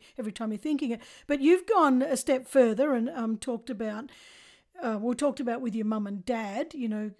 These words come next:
going into a nursing home, which they're not yet, but, uh, you, you, you know, that thought is always worrying for people. Um, I'm worried about it for my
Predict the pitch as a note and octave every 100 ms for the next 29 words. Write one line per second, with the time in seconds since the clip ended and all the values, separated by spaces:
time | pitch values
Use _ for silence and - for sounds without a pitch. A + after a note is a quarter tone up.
0 | D#4 A3+ B3+ A3+ A3+ A3 - A#3+ A#3 B3
1 | B3 A#3 A3 A3+ C4+ - C4+ C4 A#3 -
2 | A3 G#3 D#4 _ A#3 A3 G#4+ C4 A3 G#3+
3 | G#3+ C4 B3+ B3+ C4 D#4 A#3+ G3+ A3+ -
4 | _ B3 A#3 A#3+ B3 G#3+ G#3+ G#3+ F#3+ G3
5 | G#3+ A#3 C4+ C#4+ C#4+ C#4 C4 C#4+ C#4+ -
6 | G#4 A4 A#3+ A3 C4 A#3 A#3 A#3 A3 G#3+
7 | G3+ A3 C4+ - G#3 A3 A#3+